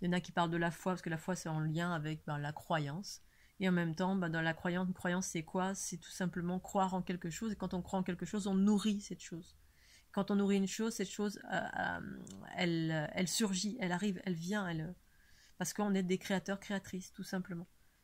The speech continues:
Celles et ceux qui n'ont pas conscience de ça, ben, c'est ce que c'est, en gros, je m'en fiche. Maintenant, si vous n'y croyez pas, gardez vos croyances négatives, euh,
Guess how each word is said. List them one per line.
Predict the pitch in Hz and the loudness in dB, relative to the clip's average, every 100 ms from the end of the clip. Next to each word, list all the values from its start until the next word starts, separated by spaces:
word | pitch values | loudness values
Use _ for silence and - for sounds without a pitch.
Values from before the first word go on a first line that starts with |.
| - | -6
Celles | - 175 | -2 0
et | 185 | 0
ceux | 220 | -2
qui | 190 | 0
n'ont | 185 | 0
pas | 175 - | 0 0
conscience | 185 190 165 | 0 0 -2
de | 156 | -2
ça, | - 208 | -2 -2
ben, | 196 170 160 - | 0 -2 -2 -8
c'est | - 190 | -4 -4
ce | - | -4
que | 165 | -8
c'est, | 156 180 202 208 | -4 -4 -2 -4
en | 170 | -6
gros, | 175 180 | -4 -4
je | 156 | -4
m'en | 147 | -4
fiche. | 208 220 - - _ _ - - _ | -4 -4 -6 -8 _ _ -20 -20 _
Maintenant, | 170 170 185 | -4 -2 -2
si | 175 | -2
vous | 170 | -2
n'y | 170 | -2
croyez | - 175 165 | -2 0 0
pas, | 160 208 | 0 0
gardez | 196 180 185 | 2 2 2
vos | 175 175 | 2 -2
croyances | - 180 180 180 185 | -2 0 0 0 2
négatives, | 170 165 - 196 175 165 | 2 0 -2 -4 -4 -2
euh, | 160 156 143 | -2 -2 -2